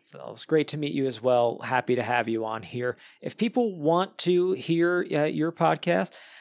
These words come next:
I don't, I don't know if I, I, I don't think I, I gave you the, the time at the top, and I, I apologize. I, I forgot to. Um, your show, Rick's Ramblings, what is that show about, and where can people find it?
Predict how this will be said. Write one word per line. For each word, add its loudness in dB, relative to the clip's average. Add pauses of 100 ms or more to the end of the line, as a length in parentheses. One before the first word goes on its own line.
I -2
don't, -2
I 0
don't 4
know 0
if -2
I, 2 (120)
I, -8 (180)
I -8
don't -8
think -6
I, -2
I 0
gave -4
you -4
the, -8 (760)
the 2
time 4
at 0
the -4
top, 2
and 2
I, 4
I 2
apologize. 4
I, -4
I -4
forgot -2
to. 2
Um, -4 (560)
your 2
show, 2
Rick's 2
Ramblings, -4 (140)
what 0
is 0
that 0
show 2
about, 2
and -4
where 0
can -10
people -6
find -6
it? -14